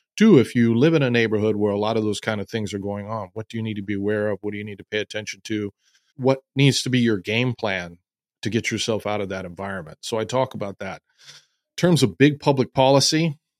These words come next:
you know, I'm, that's not the, the point of the book. And, and so I don't get into that at all. But what I would say, and I, I do mention this in the book, and I point it out because I think it does point the direction of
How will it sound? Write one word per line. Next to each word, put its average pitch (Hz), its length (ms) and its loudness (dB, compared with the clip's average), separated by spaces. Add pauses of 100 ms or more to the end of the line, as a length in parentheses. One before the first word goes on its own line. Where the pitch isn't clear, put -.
(140)
you 123 100 2
know, 120 200 2
I'm, 120 240 -4
that's 113 260 -4
not 117 300 -2 (240)
the, 117 340 -2
the 110 140 -4
point 131 300 0
of 143 60 2
the 135 60 2
book. 143 480 0
And, 117 320 -6
and 120 240 -6
so - 140 -6
I 120 80 0
don't 131 220 -4 (100)
get 120 160 2
into 135 260 -4
that 131 220 -4
at 110 80 -6
all. 123 280 -4
But 127 260 0 (400)
what 135 140 4
I 123 80 6
would 160 260 2
say, 110 300 2
and 117 120 2
I, 113 120 0 (120)
I 113 100 0
do 120 200 0
mention 127 420 -2
this 113 220 -6
in 113 60 -8
the 107 80 -4
book, 107 240 -4
and 107 100 -4
I 101 80 -8 (100)
point 127 160 -2
it 107 100 -2
out 110 280 0
because 104 220 -8
I 107 80 -4
think 120 220 -4
it 107 120 -2
does 117 240 -2
point 113 320 -6
the 95 80 -12
direction 104 560 -6
of 92 160 -10